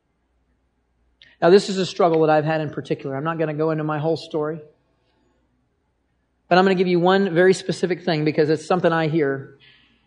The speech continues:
that my wife heard one time. "Hey, I don't know what your problem is. Just looking at the catalog." Heard that from the wife of an elder at a church. "You need to get off his back.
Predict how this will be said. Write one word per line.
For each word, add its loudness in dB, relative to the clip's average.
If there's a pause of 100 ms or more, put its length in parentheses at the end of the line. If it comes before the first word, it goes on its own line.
(360)
that 8
my 6
wife 4
heard -4
one -4
time. -8 (2000)
"Hey, 8
I 10
don't 8
know 6
what 2
your 0
problem 4
is. 0 (220)
Just -2
looking 4
at -2
the -12
catalog." 0 (1800)
Heard 8
that 8
from -2
the 2
wife 6
of -2
an 0
elder 2
at -2
a -6
church. -6 (2000)
"You 4
need 4
to 4
get 8
off 8
his -2
back. 2